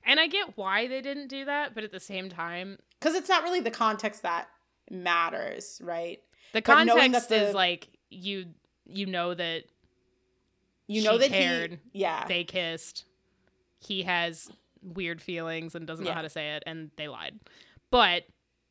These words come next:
Speaker 1: if it's that intimate where it's like, "Oh, this is steamy, like, this
Speaker 2: Yeah.
Speaker 1: is, this is, like, one of the biggest pieces of gossip," ever. I'm like, "What is it?" <laughs>
Speaker 2: I know.
Speaker 1: They
Speaker 2: And
Speaker 1: only
Speaker 2: they talk
Speaker 1: hung out
Speaker 2: about
Speaker 1: for
Speaker 2: the
Speaker 1: a
Speaker 2: letter.
Speaker 1: weekend.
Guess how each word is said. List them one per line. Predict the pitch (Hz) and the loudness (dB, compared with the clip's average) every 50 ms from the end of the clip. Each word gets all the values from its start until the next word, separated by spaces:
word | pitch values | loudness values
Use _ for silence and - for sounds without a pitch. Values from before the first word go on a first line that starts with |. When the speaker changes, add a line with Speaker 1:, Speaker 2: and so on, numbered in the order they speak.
| _ - | _ -2
Speaker 1:
if | 233 220 | 2 2
it's | 262 240 208 | 2 2 2
that | 190 214 202 233 - | 4 6 6 6 6
intimate | 220 202 208 - 233 240 254 277 - 214 | 4 -4 -2 -2 0 2 2 0 0 0
where | 208 202 196 | 0 0 0
it's | 196 185 - | 0 0 0
like, | 202 185 180 - - - | 0 0 0 -2 -2 0
"Oh, | 220 208 202 | 0 0 2
this | 190 202 196 - | 0 -2 -2 -2
is | 214 196 185 156 - _ - | -6 -6 -6 -10 -16 _ -14
steamy, | - - - - - - 208 202 196 190 185 180 170 170 175 | -10 -10 -10 -8 -6 -6 -4 -4 -4 -4 -6 -6 -6 -6 -4
like, | 185 180 175 185 | -4 -4 -4 -2
this | 190 196 190 202 | -2 -2 0 0
Speaker 2:
Yeah. | 202 196 190 180 170 160 | 0 0 0 -2 -2 -6
Speaker 1:
is, | 220 185 | -8 -6
this | 185 202 196 - | -6 -8 -6 -6
is, | 220 202 190 | -8 -8 -6
like, | 190 196 - - | -8 -8 -6 -8
one | 196 196 | -8 -6
of | 196 185 | -6 -8
the | 190 | -8
biggest | 170 - 190 185 196 185 - - | -8 -8 -6 -6 -6 -6 -8 -8
pieces | - 214 185 - 190 180 | -10 -10 -8 -8 -10 -10
of | 185 175 | -10 -8
gossip," | 165 170 165 180 - - 190 175 165 165 _ _ _ _ _ _ _ _ _ _ _ _ _ _ _ - | -4 -2 -2 -2 -2 -2 -6 -6 -6 -8 _ _ _ _ _ _ _ _ _ _ _ _ _ _ _ -6
ever. | 185 190 190 185 220 240 262 277 294 302 302 _ - | -4 -2 -2 -2 0 2 2 2 0 -2 -6 _ -4
I'm | 220 233 | 0 2
like, | 220 214 202 - - 240 226 208 220 226 202 - - - | 2 2 2 0 -4 -10 -12 -12 -12 -12 -12 -12 -8 -2
"What | 247 269 247 | -2 0 2
is | 294 339 320 277 | 2 0 0 0
it?" | 285 180 151 - - 339 - - 320 466 - - 906 | -2 -4 -4 -4 0 0 2 6 6 4 4 4 -4
<laughs> | 762 906 880 719 - - | -16 -20 -20 -18 -10 -6
Speaker 2:
I | 185 202 - | -4 -4 -2
know. | 202 196 196 185 180 180 175 170 170 - | -2 -2 -2 0 0 0 0 -2 -2 2
Speaker 1:
They | - 247 | 4 6
Speaker 2:
And | 311 349 | 6 6
Speaker 1:
only | 277 320 | 6 6
Speaker 2:
they | 415 | 8
talk | 427 403 415 | 8 8 10
Speaker 1:
hung | |
out | 415 440 | 10 8
Speaker 2:
about | 311 294 | 8 8
Speaker 1:
for | - - | 8 6
Speaker 2:
the | - | 8
Speaker 1:
a | |
Speaker 2:
letter. | 247 240 - 240 233 | 8 6 6 6 6
Speaker 1:
weekend. | 247 247 226 190 185 196 - | 6 4 4 2 0 0 0